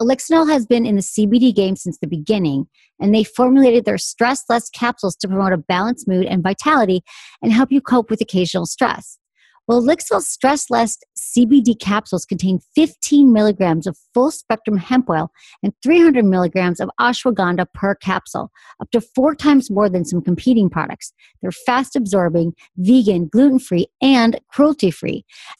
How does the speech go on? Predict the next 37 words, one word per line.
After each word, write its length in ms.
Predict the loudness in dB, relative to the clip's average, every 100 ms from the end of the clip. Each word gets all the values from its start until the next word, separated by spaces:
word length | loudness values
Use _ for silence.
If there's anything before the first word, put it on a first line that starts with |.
| 0
And 140 | 2
because 320 | 2 2 4
you 100 | 4
must 460 | 6 6 4 0 0
pay 100 | 0
attention 380 | 0 0 0 -2
to 80 |
what 160 | -2 -2
you're 100 | -4
putting 240 | -2 0
in 80 | 0
your 80 | 0
body, 320 | 0 -2 -4 -6 -4
all 260 | 0 0
Elixinol 480 | 0 -2 -2 -2 -2
products 360 | -2 -4 -4 -6
are 80 |
independently 500 | 0 0 2 0 -2
tested, 540 | -4 -2 -4 -2 -4 -4
and 160 | 0 2
you 80 | 4
can 160 | 2
see 180 | 0 0
your 180 | 0 0
exact 680 | -2 -2 -2 0 0 -2 -8 -12
product's 360 | -6 -4 -6 -8
test 300 | -6 -4 -4
results 320 | -4 -4 -6
by 160 | -8 -4
entering 360 | -2 -2 -2
the 80 | -2
batch 340 | -2 -2 -2
number 340 | -4 -2 -2 -6 _ -4
on 100 | 0
their 140 | 2
website. 380 | 0 -2 -6 -8 _ _ _ _ _ _ -6
Because 380 | 0 2 2